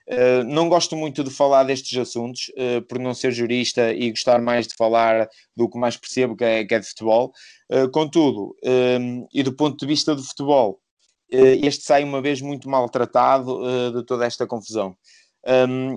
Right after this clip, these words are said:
as pessoas não param um bocadinho para pensar,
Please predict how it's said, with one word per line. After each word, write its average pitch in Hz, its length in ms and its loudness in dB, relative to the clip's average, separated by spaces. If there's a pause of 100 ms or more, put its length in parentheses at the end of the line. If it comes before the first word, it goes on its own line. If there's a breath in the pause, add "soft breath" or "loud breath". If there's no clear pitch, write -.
(100)
as 147 100 -2
pessoas 170 460 2
não 160 160 -2
param 151 240 0
um 151 80 -6
bocadinho 147 340 -4
para 143 140 2
pensar, 143 560 2